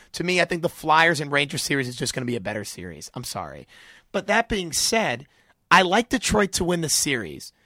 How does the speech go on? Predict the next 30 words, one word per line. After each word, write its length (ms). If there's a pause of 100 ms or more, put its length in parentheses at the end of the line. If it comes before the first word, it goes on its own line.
(160)
But 180
to 120
me, 460 (320)
Detroit 540
needs 460
to 140
win 280
at 180
home. 360 (360)
And 100
I 80
bring 320
this 220
up 180
because 300
Detroit 640
at 200
home 400 (640)
is 240
eighteen, 600 (180)
thirteen, 800
and 180
ten. 340 (120)
Fine. 520 (420)
Because 240
Boston 460
doesn't 280
lose 240
at 140
home. 300